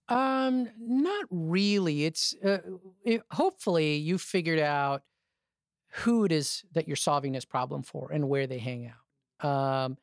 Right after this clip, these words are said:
and hopefully you figured out what they're willing to pay. Um,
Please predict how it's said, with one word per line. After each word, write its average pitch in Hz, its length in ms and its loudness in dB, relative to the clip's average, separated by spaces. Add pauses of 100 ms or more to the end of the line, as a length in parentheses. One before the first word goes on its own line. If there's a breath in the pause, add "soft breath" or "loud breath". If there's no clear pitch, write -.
(400)
and 143 680 0
hopefully 175 600 0
you 139 220 0
figured 139 360 -2
out 131 160 0
what 139 140 -4
they're 131 100 -4
willing 123 360 -6
to 120 80 -14
pay. - 440 -10 (600)
Um, 135 540 0